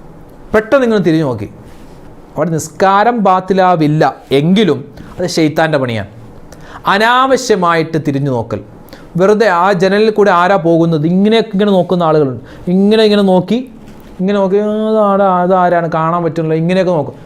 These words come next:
അപ്പൊ തന്നെ നിസ്കാരം ബാത്തിലായില്ലേ? ഒന്നിങ്ങനെ അനങ്ങി, പിന്നെ ഇങ്ങനെ വന്ന് ഇങ്ങനെയൊക്കെ നോക്കുമ്പോൾ നിസ്കാരം ബാത്തിലാകും. ഇനിയിപ്പോ നമ്മൾ നിസ്കരിക്കുന്ന സമയത്ത് ഒരു പാമ്പ് വരുന്നു, ഒരു ഇഴജന്തു വരുന്നു, നമുക്കാണെങ്കിൽ പേടിയാണ്. പക്ഷേ നിസ്കാരത്തിൽ കൈ അഴിക്കുന്നില്ല അയാൾ.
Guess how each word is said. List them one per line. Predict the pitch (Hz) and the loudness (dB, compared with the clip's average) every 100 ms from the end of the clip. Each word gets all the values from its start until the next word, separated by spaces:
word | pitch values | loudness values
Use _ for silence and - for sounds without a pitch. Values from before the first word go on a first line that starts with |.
| - | -8
അപ്പൊ | 131 | -4
തന്നെ | 180 | -2
നിസ്കാരം | 185 190 190 | -2 0 0
ബാത്തിലായില്ലേ? | 196 190 202 196 | 0 0 2 2
ഒന്നിങ്ങനെ | 170 165 165 175 185 185 190 | 0 0 0 2 2 2 0
അനങ്ങി, | 180 185 190 160 - - - | 0 0 0 -2 -6 -18 -4
പിന്നെ | 175 185 | -2 0
ഇങ്ങനെ | 185 | 0
വന്ന് | 190 190 | 0 0
ഇങ്ങനെയൊക്കെ | 185 190 190 | 0 0 0
നോക്കുമ്പോൾ | 196 196 196 190 | 0 0 0 -2
നിസ്കാരം | 196 190 202 196 202 | -2 -2 0 0 2
ബാത്തിലാകും. | 196 208 214 202 180 - - - - - - - - - - - - - | 0 2 2 2 -2 -6 -18 -20 -20 -20 -20 -20 -20 -20 -20 -20 -20 -8
ഇനിയിപ്പോ | 233 277 247 226 190 180 - | -2 0 2 2 2 0 -2
നമ്മൾ | 220 | 0
നിസ്കരിക്കുന്ന | 247 - 240 247 240 | 0 0 -2 0 0
സമയത്ത് | 220 208 202 196 | 0 0 2 2
ഒരു | 202 208 - - | 2 0 -6 0
പാമ്പ് | 202 208 226 233 | 4 4 2 2
വരുന്നു, | 214 175 185 | 2 2 2
ഒരു | |
ഇഴജന്തു | 175 175 196 208 208 | 4 4 2 2 2
വരുന്നു, | 190 147 123 107 - - 143 | 2 0 -4 -12 -18 -12 -6
നമുക്കാണെങ്കിൽ | 160 202 214 214 | -2 0 0 2
പേടിയാണ്. | 180 185 196 143 - - | 2 4 2 0 -6 -10
പക്ഷേ | 143 185 | -4 -2
നിസ്കാരത്തിൽ | 170 180 180 190 | 0 0 0 0
കൈ | 190 190 202 208 - - 180 | 0 2 2 0 -4 -8 0
അഴിക്കുന്നില്ല | 196 190 208 196 | 0 2 2 2
അയാൾ. | 175 160 143 | 4 2 0